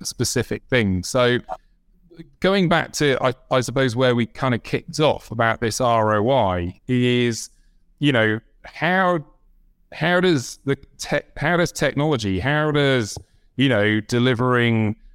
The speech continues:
um, you know, something innovating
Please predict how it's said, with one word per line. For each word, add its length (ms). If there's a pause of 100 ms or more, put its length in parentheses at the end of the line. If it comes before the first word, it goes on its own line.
(160)
um, 600 (520)
you 100
know, 220
something 580
innovating 960